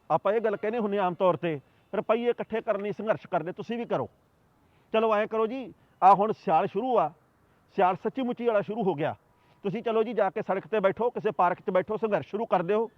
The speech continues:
ਉੱਥੇ ਪੱਲੀ ਦੀ ਛੱਤ ਪਾਓ, ਤੇ ਭਾਈ ਉੱਥੇ ਕੰਬਲ ਲੈ ਕੇ ਬੈਠ ਜਾਓ, ਤੇ ਰੋਟੀ ਪਾਣੀ ਛੱਡ ਦਿਓ ਆਪਣਾ,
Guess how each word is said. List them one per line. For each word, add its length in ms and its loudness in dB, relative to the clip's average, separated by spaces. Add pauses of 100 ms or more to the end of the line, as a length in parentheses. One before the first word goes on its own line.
(380)
ਉੱਥੇ 240 2
ਪੱਲੀ 480 -4
ਦੀ 240 -4
ਛੱਤ 220 -4
ਪਾਓ, 320 4 (400)
ਤੇ 80 -2
ਭਾਈ 240 2
ਉੱਥੇ 200 -2
ਕੰਬਲ 300 2
ਲੈ 120 0
ਕੇ 120 -4
ਬੈਠ 240 0
ਜਾਓ, 200 2 (420)
ਤੇ 100 2
ਰੋਟੀ 260 0
ਪਾਣੀ 240 0
ਛੱਡ 200 -2
ਦਿਓ 160 2
ਆਪਣਾ, 340 0